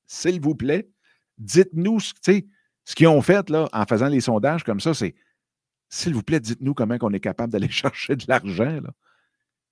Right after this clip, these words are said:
Tu sais, qu'est-ce que vous seriez prêts à payer ? » Fait que j'ai comme une impression que ça s'en vient.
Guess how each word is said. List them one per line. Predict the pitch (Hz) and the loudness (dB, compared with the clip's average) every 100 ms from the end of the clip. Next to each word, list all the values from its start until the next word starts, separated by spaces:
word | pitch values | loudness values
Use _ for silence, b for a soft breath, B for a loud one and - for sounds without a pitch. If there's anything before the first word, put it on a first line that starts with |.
| - | -4
Tu | 135 151 131 95 87 92 | 2 2 2 -6 -10 -16
sais, | - | -6
qu'est-ce | 156 - | -6 -4
que | |
vous | 123 | -6
seriez | - 120 107 | -2 -2 -2
prêts | - 175 190 | -2 -4 -4
à | |
payer ? » | 131 117 113 135 - _ _ _ _ _ _ _ _ _ _ | 0 0 0 -2 -6 _ _ _ _ _ _ _ _ _ _
Fait | - 117 | 0 0
que | - _ | 0 _
j'ai | 120 113 | -6 -4
comme | 120 165 | -2 -2
une | 160 139 | 0 -2
impression | 139 123 127 113 - 160 180 | -4 -4 -4 -4 -6 -8 -6
que | - 120 135 - _ _ _ _ _ | -2 -2 -4 -12 _ _ _ _ _
ça | - 107 | -10 -8
s'en | - 120 104 | -6 -8 -6
vient. | 90 92 | -6 -8